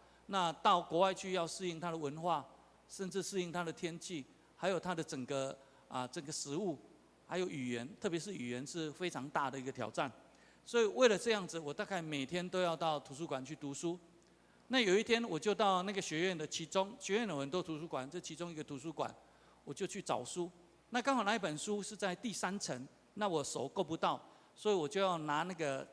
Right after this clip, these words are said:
梯子，小梯子上去拿。那我就站在最上层去拿第三层的一个我要借的书。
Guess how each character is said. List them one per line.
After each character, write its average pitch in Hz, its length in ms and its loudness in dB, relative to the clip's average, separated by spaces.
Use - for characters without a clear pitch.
梯 226 200 -4
子， 165 160 -8
小 131 180 -2
梯 180 180 -8
子 151 200 -10
上 160 200 -4
去 156 160 -4
拿。 110 220 -4
那 233 100 2
我 196 80 4
就 226 120 -4
站 214 240 0
在 208 120 2
最 208 160 -2
上 190 200 -2
层 151 200 -4
去 196 160 -6
拿 147 160 -2
第 165 160 -8
三 165 220 -2
层 123 220 -8
的 123 160 -6
一 165 100 -10
个 131 380 -4
我 151 100 2
要 196 120 10
借 202 220 0
的 139 340 0
书。 220 280 -4